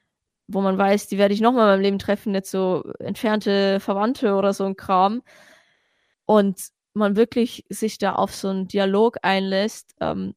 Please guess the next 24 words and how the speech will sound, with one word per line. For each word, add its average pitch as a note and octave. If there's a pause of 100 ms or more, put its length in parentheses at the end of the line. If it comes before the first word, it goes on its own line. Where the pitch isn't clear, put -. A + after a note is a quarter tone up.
da -
hat F#3
sich -
bei F#3+
mir G3
so B3
vieles B3+
so B3
krass A3
verändert. G3+
Jetzt -
sind G#3+
die G#3
so A#3+
offen A3+
alle G#3+
und G3 (640)
als G3
wären A3
das A3+
so G#3+ (420)
meine G3
queeren B3
Homies. B3